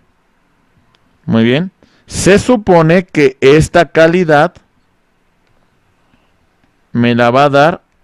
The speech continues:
un título que me acredita como su propietario.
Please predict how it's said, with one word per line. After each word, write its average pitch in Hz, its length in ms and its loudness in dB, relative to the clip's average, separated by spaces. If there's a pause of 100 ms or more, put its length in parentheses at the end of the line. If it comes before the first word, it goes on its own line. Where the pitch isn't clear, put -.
un 139 440 -4 (120)
título 139 760 -4 (2250)
que 123 180 -4
me 127 160 -4
acredita 147 640 -4
como 151 320 -6
su 214 340 -8 (1400)
propietario. 113 1040 -6